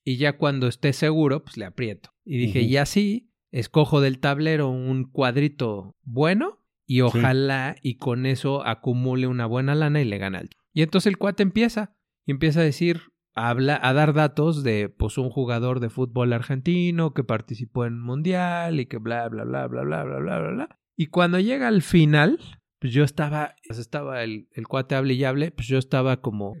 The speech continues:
Speaker 1: pensando en jugadores de fútbol argentino, entonces estaba pensando, "Puta, y es Redondo,
Speaker 2: Kem-,
Speaker 1: y el"
Speaker 2: Kempes, había un Kempes.
Speaker 1: Tal
Speaker 2: Cuando
Speaker 1: cual.
Speaker 2: murió.
Speaker 1: Termina y dice,
Speaker 2: Ujú.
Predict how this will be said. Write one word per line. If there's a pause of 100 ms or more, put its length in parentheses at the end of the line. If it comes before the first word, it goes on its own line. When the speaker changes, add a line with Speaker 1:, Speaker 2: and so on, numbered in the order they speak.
(140)
Speaker 1:
pensando
en
jugadores
de
fútbol
argentino,
entonces
estaba
pensando,
"Puta,
y
es
Redondo,
Speaker 2:
Kem-,
Speaker 1:
y
el"
Speaker 2:
Kempes,
había
un
Kempes. (200)
Speaker 1:
Tal
Speaker 2:
Cuando
Speaker 1:
cual.
Speaker 2:
murió. (180)
Speaker 1:
Termina
y
dice,
Speaker 2:
Ujú.